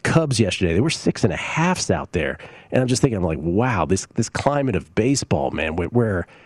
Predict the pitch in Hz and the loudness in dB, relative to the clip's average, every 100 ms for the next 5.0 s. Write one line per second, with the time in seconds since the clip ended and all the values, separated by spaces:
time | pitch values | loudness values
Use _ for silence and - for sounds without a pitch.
0 | - 107 120 117 92 - 143 120 135 143 | -6 -2 0 0 -2 0 2 2 2 2
1 | 123 - 117 104 101 - 98 98 110 98 | 0 0 2 2 0 0 2 2 2 2
2 | 101 120 110 92 - 156 117 110 143 135 | 2 2 2 2 2 0 -2 2 4 4
3 | 107 95 113 139 170 196 - - - - | 2 2 2 2 2 2 -2 -20 -20 -20
4 | _ - 190 135 104 110 135 165 101 | _ 4 4 4 2 2 2 2 -2